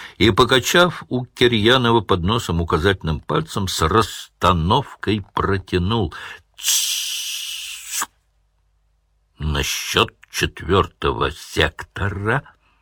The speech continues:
не любопытствуй. И насчет остальных тоже.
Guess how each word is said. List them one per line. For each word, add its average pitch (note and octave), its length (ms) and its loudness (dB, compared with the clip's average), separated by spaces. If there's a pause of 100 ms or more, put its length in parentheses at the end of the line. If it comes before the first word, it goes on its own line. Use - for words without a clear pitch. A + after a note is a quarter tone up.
(640)
не E2+ 480 4
любопытствуй. A#2 1600 0 (1500)
И A#2 120 6
насчет B2 680 4
остальных A#2 720 2
тоже. C2+ 560 2